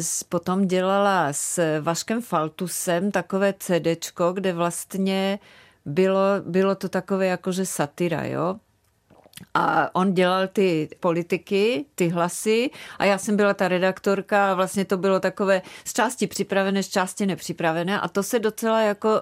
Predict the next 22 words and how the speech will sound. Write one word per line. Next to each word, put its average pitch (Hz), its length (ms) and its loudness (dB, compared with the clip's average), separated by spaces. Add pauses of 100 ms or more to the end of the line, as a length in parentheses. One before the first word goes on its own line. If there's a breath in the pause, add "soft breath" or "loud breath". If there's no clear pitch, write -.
líbilo. 165 580 0 (420 loud breath)
A - 80 -2
já 147 140 0
jsem 196 180 -2
si 196 160 -2
řekla, 196 320 0
že 196 140 -2
by 185 160 -8
to 196 140 -2
vlastně 202 360 -2
bylo, 196 260 0
že 190 100 -6
to - 140 -4 (180)
nikdo 175 360 0
jako 190 280 -2
nedělá. 147 580 0
Takže 165 300 -6
jsem 220 280 -4
oslovila 214 760 2 (320 loud breath)
docela 247 440 0
dost, 185 680 -2
eh, 175 300 0